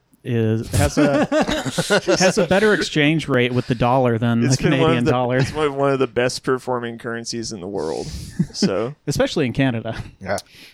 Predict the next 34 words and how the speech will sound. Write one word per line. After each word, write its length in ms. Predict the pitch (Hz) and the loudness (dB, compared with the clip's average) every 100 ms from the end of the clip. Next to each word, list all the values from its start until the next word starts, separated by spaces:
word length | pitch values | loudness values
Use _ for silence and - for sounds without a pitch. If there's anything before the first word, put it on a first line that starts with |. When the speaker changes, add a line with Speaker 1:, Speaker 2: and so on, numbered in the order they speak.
| _ _ _ - | _ _ _ -2
Speaker 2:
But 160 | 190 | -2
so 160 | - 208 | 0 0
somebody 420 | - 254 262 202 | 0 -2 0 0
else, 300 | 175 170 - | 0 0 -2
I, 240 | - 160 160 | -4 -2 -2
I 40 | |
think 160 | 165 175 | -2 -2
it 60 | |
was 120 | 160 151 | -2 -2
actually 240 | 143 165 | -2 -2
a 40 | 135 | -4
Reddit 420 | 131 131 143 139 | -2 -2 -2 -4
user, 480 | 135 131 123 131 123 | -6 -6 -4 -4 -4
pointed 340 | - 147 131 | -4 -4 -4
this 160 | 135 139 | -6 -4
out, 400 | 131 131 123 127 | -2 0 -2 -6
is 420 | - 147 139 123 - 135 | -4 -2 -2 -6 -14 -8
the 100 | 147 | -6
fact 440 | - 208 214 - | -2 -2 -4 -2
that 300 | 160 143 139 _ 131 | 0 2 -2 _ -10
this 180 | 147 139 | -8 -4
is 100 | 143 | 2
all 180 | 160 202 | 2 2
privately 540 | - 165 160 151 151 | 2 0 0 -2 -4
held 440 | 131 120 117 127 139 - | -2 -4 -4 -6 -8 -10
and 220 | 139 135 | -8 -8
this 120 | 127 | -8
is 100 | 139 | -2
all 180 | 143 143 | 0 0
vertically 540 | 131 143 143 - 135 | 0 -2 -2 -4 -6
integrated, 520 | 135 151 160 165 170 | -6 -4 -2 0 -2
so 220 | - 156 131 | -2 0 0
they 160 | 135 | -2
sell 560 | 131 - 139 135 131 | -4 -2 0 2 0